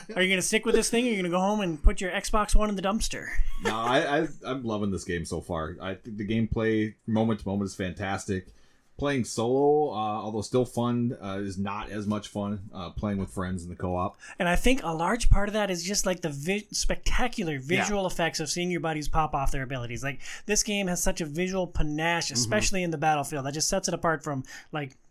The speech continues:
Speaker 1: minuscule bullets flying across back and forth.
Speaker 3: Mm-hmm.
Speaker 2: Yeah, for sure. Like, you know, when Joey throws up that shield and then you light every single person inside of it on fire, and then I launch up into the air, come down smashing and blow everybody up in the middle. I mean,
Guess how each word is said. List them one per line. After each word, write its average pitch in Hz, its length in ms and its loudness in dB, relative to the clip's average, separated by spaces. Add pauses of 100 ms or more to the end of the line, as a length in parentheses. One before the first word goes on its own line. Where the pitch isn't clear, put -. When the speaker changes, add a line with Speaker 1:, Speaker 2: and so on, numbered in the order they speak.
Speaker 1:
minuscule 190 680 0
bullets 160 340 4
flying 156 380 -4
across 143 320 2
back 135 260 -6
and 135 140 -6 (200)
forth. 123 440 -6
Speaker 3:
Mm-hmm. 135 260 0 (140)
Speaker 2:
Yeah, 98 180 -6
for 95 140 -10
sure. 87 360 -8
Like, 90 360 -12 (380)
you 101 100 -10
know, 95 140 -6
when 95 140 -6
Joey 110 240 6
throws 104 240 2
up 110 160 0
that 95 180 -2
shield 110 540 2
and 92 200 -6
then 90 200 -4
you 104 280 0
light 98 280 -4
every 104 180 -4
single 101 240 -2
person 104 380 0
inside 104 320 -6
of 101 100 -2
it 104 80 -2
on 95 140 -6
fire, 104 480 0
and 98 80 0
then 95 100 -6
I 92 140 -6
launch 98 320 -2
up 101 120 -2
into 92 140 -2
the 98 140 0
air, 98 260 0
come 101 220 -2
down 95 180 -6
smashing 98 460 -4
and 85 100 -8
blow 98 220 0
everybody 98 420 -2
up 98 160 -4
in 98 80 0
the 92 60 0
middle. 101 340 0
I 101 60 -4
mean, 101 180 -2